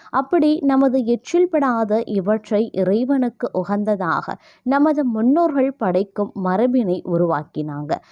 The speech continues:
நாமும் இந்த மரபினை பின்பற்றி வந்துட்டு இருக்கோம். இதுவே இந்து தர்மத்தினுடைய தனி சிறப்பு அப்படின்னும் சொல்லலாம்.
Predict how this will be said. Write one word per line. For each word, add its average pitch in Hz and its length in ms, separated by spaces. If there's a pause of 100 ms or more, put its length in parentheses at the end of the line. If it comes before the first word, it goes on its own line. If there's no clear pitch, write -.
(140)
நாமும் 311 720
இந்த 254 240
மரபினை 208 680
பின்பற்றி 226 600
வந்துட்டு 156 340
இருக்கோம். - 320 (200)
இதுவே 311 560
இந்து 277 320
தர்மத்தினுடைய 240 1000
தனி 180 280
சிறப்பு 180 640
அப்படின்னும் 151 420
சொல்லலாம். 143 440